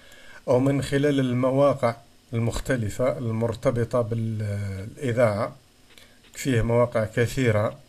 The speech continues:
يعني على الأقل حوالي واحد لعشرين موقع والله مرتبطين بالإذاعة،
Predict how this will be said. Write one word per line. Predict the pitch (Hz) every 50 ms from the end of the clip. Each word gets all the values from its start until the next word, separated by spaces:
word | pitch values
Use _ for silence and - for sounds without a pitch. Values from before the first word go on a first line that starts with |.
| - - - -
يعني | 113 110 107 101 92 98 107 101
على | 98 104 113 117
الأقل | 113 - - 110 - - 127 120 117 107
حوالي | - 120 120 113 120 127 123 117 107
واحد | 113 123 101 80 - -
لعشرين | 127 120 117 120 113 - - 127 139 127 120
موقع | 117 131 127 113 - - 104 101
والله | 101 104 98 104 127 156 175 - - - - - - - - - -
مرتبطين | 127 117 113 - - 117 110 110 110 - 131 120 110 110 110 104 104
بالإذاعة، | 95 87 98 101 101 113 131 123 101 95 120 117 107 98 101 131 -